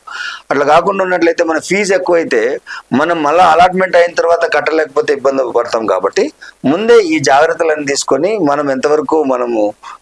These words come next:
పే చేయగలం అనేది చూసుకున్నట్లయితే దాన్ని బేస్ చేసుకొని ఒక కాలేజీని డెసిషన్ తీసుకొని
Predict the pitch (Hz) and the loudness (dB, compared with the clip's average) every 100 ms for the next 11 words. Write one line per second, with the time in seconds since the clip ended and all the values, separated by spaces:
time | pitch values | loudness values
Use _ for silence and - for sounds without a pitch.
0 | _ 135 143 139 127 123 127 120 117 110 | _ 0 0 0 0 0 0 0 -2 -4
1 | 107 113 - 113 107 - - 135 143 131 | -4 -4 -2 -4 -2 -2 0 0 0 -2
2 | 120 127 117 113 - 143 233 - - - | 0 -2 0 -2 -2 -2 -4 -6 -16 -8
3 | 117 120 120 131 165 160 156 135 135 131 | -4 -2 2 4 2 2 -2 -2 -2 0
4 | 131 131 117 120 - 127 165 | 0 0 0 -2 0 -2 -2